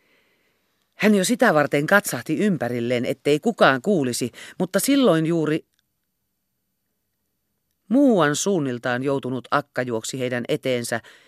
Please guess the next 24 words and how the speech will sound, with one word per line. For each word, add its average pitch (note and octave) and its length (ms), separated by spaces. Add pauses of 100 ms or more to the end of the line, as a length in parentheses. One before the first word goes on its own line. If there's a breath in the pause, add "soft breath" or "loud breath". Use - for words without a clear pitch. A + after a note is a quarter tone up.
(160 soft breath)
ja D#3 80
rupesi E3+ 380
hengästyneenä C#3 640
sekaisesti C#3 560
selittämään C3+ 600
jotain C#3 300
kauheata D#3 480
tapahtuneen C3 640
kaupungilla, B2 640 (240 loud breath)
senaatissa, C#3+ 680
sisällä F3+ 380
rappusissa, C#3+ 680 (280 loud breath)
oli G3+ 200
tullut, G3 460 (800 loud breath)
oli A3+ 220
seisonut, G3 580
oli G#3 180
tervehtinyt, F3 600
oli G3 180
ampunut. F3+ 500 (640 loud breath)
Herrat B3+ 340
itse - 340
ampuivat. D3+ 680 (1200 loud breath)
"Ketä?", F#3 440